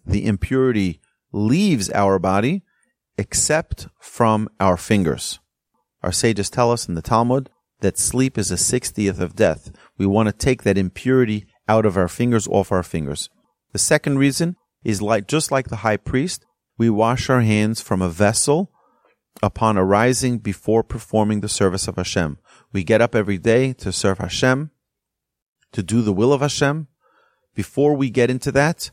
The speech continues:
we wash our hands just like the priests. The priests in the holy temple, before they did their service, they washed their hands.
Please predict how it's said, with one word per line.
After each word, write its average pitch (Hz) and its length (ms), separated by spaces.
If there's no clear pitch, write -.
we 98 100
wash 104 400
our 98 100
hands 98 220
just - 240
like 92 160
the - 80
priests. - 540
The 98 80
priests - 320
in 104 60
the 98 80
holy 101 220
temple, 117 360
before 98 320
they 101 120
did 107 180
their 104 140
service, 147 340
they 92 100
washed 101 260
their 113 120
hands. - 380